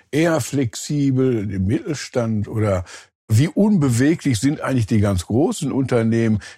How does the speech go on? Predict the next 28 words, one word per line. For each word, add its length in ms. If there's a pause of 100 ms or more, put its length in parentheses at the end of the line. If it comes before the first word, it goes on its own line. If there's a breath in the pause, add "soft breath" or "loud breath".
die 80
zwar 240
solche 320
Dinge 360
eigentlich 380
immer 160
sehr 160
schnell 340
einführen, 760
aber 260
letztlich 460
in 100
einer 300
Statik 520
verharren, 520
ja? 240 (240 loud breath)
Also 200
die 180
Dinge 340
dann 180
auch 240
nicht 240
weiterentwickeln. 800
Wie 100
ist 160
da 100
deine 300
Erfahrung? 640